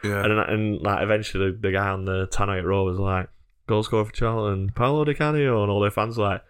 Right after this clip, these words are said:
Speaker 2: "Yeah, <laughs> get in. What an absolute treat."
Speaker 1: <laughs>
Speaker 2: Um,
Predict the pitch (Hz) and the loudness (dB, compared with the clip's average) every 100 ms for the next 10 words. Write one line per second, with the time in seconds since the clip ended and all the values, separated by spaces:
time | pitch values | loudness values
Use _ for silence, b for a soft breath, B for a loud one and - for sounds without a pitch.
0 | B B B B B B B - - - | B B B B B B B 8 8 8
1 | - - - - 214 - - - - 302 | 6 8 10 10 8 6 6 8 6 4
2 | 294 269 - B B B 294 285 311 277 | -4 -6 -6 B B B 2 4 4 0
3 | 302 285 - 294 302 294 160 107 123 - | 2 2 2 2 4 4 2 -2 -2 -2
4 | 117 110 160 156 147 110 101 | -2 -2 0 0 0 -2 -6